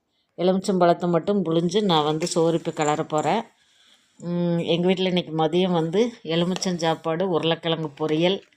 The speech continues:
அ, தான். அதனால, அ, இப்படி செய்ய போறேன். டெய்லி குழம்பு என்ன குழம்பு வச்சுக்கிட்டே இருக்கிறதுன்னு ஒரே, அ, குழப்பமா இருக்கு. <laughs> அதனால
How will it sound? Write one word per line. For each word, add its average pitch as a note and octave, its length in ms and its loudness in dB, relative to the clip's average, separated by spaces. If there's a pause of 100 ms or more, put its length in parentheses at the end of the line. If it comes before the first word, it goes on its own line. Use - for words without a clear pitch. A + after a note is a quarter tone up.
(640)
அ, D#3 400 -2
தான். E3+ 360 0 (160)
அதனால, E3 540 -2 (760)
அ, E3 180 0 (920)
இப்படி D#3 220 -6
செய்ய E3 300 4
போறேன். E3+ 280 2
டெய்லி F#3+ 400 4
குழம்பு F3+ 400 2
என்ன E3 220 2
குழம்பு E3+ 300 0
வச்சுக்கிட்டே D#3 520 0
இருக்கிறதுன்னு D3+ 580 -4
ஒரே, D#3 380 0 (420)
அ, D#3 60 -4 (880)
குழப்பமா F3+ 500 2
இருக்கு. E3 240 2
<laughs> - 200 -6
அதனால F3 600 0